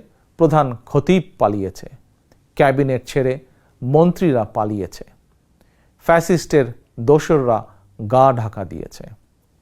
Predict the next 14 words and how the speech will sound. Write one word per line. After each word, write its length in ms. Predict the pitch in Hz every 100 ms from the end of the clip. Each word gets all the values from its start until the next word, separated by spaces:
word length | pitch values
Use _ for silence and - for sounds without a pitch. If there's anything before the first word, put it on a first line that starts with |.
| _ _
তবে 240 | 147 147 220 - _ _ _ _ _ -
উদ্বেগের 520 | 107 101 160 165 139
বিষয় 340 | 110 113 151 139
হচ্ছে, 280 | 143 - 147 175 _ _ _ _ _
পলাতক 380 | 143 175 175 151
এই 120 | 135 117
ফ্যাসিস্টের 640 | - 160 175 147 - 123 110 - _ _ _ _ _ -
চক্রের 440 | 147 - 139 117 110
মনে 280 | 123 139 101 - _ _ _ _ _ _ _
এখনো 360 | 123 135 180 160
কোনো 240 | 139 123 104 107 _
অনুতাপ, 480 | 127 151 151 147 151 - _ _ _ _
অনুশোচনা 640 | 151 143 123 120 107 101 87 110 _ _ _ 95
নেই। 340 | 104 120 110